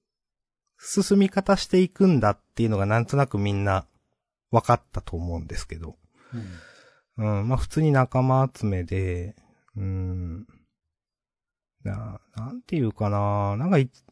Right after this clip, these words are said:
Speaker 1: まあ超えてこなかったっていうのは、もうそれで終わりなんですけど、この、まあちょっと嫌な感じの女性のキャラが、なんか、
Speaker 2: うん。
Speaker 1: ちょっと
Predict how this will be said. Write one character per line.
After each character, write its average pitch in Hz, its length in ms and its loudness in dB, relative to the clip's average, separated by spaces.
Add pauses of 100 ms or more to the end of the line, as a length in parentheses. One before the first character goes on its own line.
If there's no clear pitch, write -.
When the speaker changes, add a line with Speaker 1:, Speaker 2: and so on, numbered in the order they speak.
Speaker 1:
ま 151 140 0
あ - 100 -6
超 175 100 6
え 214 40 6
て 277 100 2
こ 302 140 0
な 285 100 2
か 143 140 2
っ - 80 0 (120)
た 123 100 2
っ - 60 -2 (140)
て - 80 -8
い 123 100 0
う 151 100 0
の 113 180 2
は、 95 220 0 (880)
も 101 380 0
う - 40 -20 (240)
そ - 220 -6
れ 110 280 2
で 110 300 0 (100)
終 107 100 -2
わ 98 180 0
り 101 320 -6
な 120 160 0
ん 110 100 -2
で 90 120 -6
す - 180 -14
け 95 100 -6
ど、 92 160 -10
こ - 160 -10
の、 208 300 2 (460)
ま 151 80 6
あ - 20 4
ち - 100 0
ょ 247 40 6
っ - 20 -18
と 131 80 4
嫌 160 200 6
な 330 140 0
感 113 220 4
じ - 140 -6
の 92 80 2
女 101 160 0
性 139 260 6
の 143 140 4
キ 156 120 4
ャ 131 40 8
ラ 87 120 2
が、 80 260 -6 (1700)
な 113 160 -4
ん 113 60 -8
か、 - 160 -4
Speaker 2:
う - 40 -2
ん。 87 160 -12 (1600)
Speaker 1:
ち - 100 -8
ょ - 20 -2
っ - 0 -
と 110 300 2